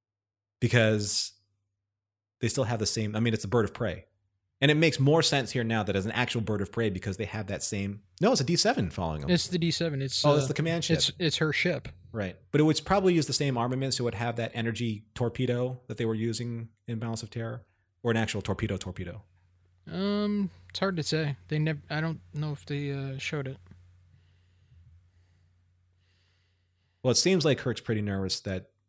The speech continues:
Speaker 1: if that ship overtakes them or if it gets in the weapons range, they would be in big trouble. Hence
Speaker 2: Well,
Speaker 1: the
Speaker 2: even with
Speaker 1: cloaking.
Speaker 2: conventional weapons, it would still do some pretty heavy damage.
Speaker 1: Throw the switch. <laughs>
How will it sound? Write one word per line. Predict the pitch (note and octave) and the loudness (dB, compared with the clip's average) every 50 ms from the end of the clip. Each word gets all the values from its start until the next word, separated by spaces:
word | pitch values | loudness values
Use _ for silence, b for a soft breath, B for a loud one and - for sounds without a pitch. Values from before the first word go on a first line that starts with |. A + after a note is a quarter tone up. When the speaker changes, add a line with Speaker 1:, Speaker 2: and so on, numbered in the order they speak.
| _ _ _ _ _ _ _ _ _ _ - | _ _ _ _ _ _ _ _ _ _ 0
Speaker 1:
if | B2 B2+ B2 - - - - | 0 0 0 0 -2 -4 -2
that | G#2 G2+ - | -2 0 0
ship | - - A2 G2+ - | -2 -4 -4 -4 -4
overtakes | G2 G2 F2+ F#2+ - - - F#2+ F2 - | -6 -6 -6 -6 -8 -6 -6 -4 -4 -4
them | - G2+ F#2 F#2 F#2 - | -6 -6 -6 -6 -4 -2
or | A2 G#2+ | -2 -2
if | G2+ - | -2 -2
it | G2 | -4
gets | - G2+ F#2 - | -6 -6 -6 -6
in | G2+ | -6
the | F#2 F2+ | -4 -2
weapons | F#2+ F2+ - F#2 F2 E2 F2+ | -2 -2 -2 -4 -6 -6 -4
range, | F#2 F2 F2 E2+ E2 | -6 -6 -6 -6 -6
they | F#2 F#2 | -4 -4
would | F2 E2+ D#2+ | -6 -6 -8
be | F2 | -8
in | E2 D#2+ D#2 _ - | -10 -10 -10 _ -8
big | G#2 F2+ E2+ | -8 -8 -8
trouble. | - - F2 D#2+ D2 - - _ _ _ _ _ _ _ _ _ _ _ _ _ _ _ _ _ _ _ _ _ - | -8 -10 -10 -10 -12 -14 -16 _ _ _ _ _ _ _ _ _ _ _ _ _ _ _ _ _ _ _ _ _ -2
Hence | A2 G#2+ - | -2 0 0
Speaker 2:
Well, | |
Speaker 1:
the | E3+ F#3 | 2 2
Speaker 2:
even | F3 F#3 D3 | 2 4 2
with | C#3 B2+ - | 2 0 -2
Speaker 1:
cloaking. | |
Speaker 2:
conventional | - C#3+ C3+ C#3 C#3+ D#3 - - C3+ B2+ | -2 -2 -2 -2 -2 0 0 0 -2 -2
weapons, | B2 B2 A#2+ - - C3 B2+ B2+ | -4 -4 -4 -6 -6 -8 -6 -6
it | C3+ - | -8 -8
would | B2 B2 B2 C3+ - - - - - - - | -8 -10 -10 -12 -14 -18 -20 -20 -16 -8 -6
still | - - - D3+ C#3 C3 B2+ B2 - - - | -6 -4 -2 -2 -2 -2 -2 -4 -8 -8 -4
do | - C#3 B2 | -4 -2 -2
some | - C3 B2 | -2 -6 -6
pretty | - D#3 C#3 B2+ B2 | -6 -4 -4 -4 -4
heavy | C#3 C#3 B2 | -4 -6 -6
damage. | A#2+ B2+ C3 C3 B2 B2 A#2+ A#2+ - - - | -4 -4 -4 -4 -4 -4 -6 -6 -8 -10 -8
Speaker 1:
Throw | - C3 E3 F#3 G#3+ A3+ A#3+ B3+ A3+ | -6 -4 -2 0 2 2 2 2 2
the | F3+ C4+ | 2 2
switch. | C4 - - - - - C#4+ D#4 - - - - - - - - - | 2 2 2 2 0 2 2 2 2 2 0 -2 -2 -2 0 -2 -4
<laughs> | - | -6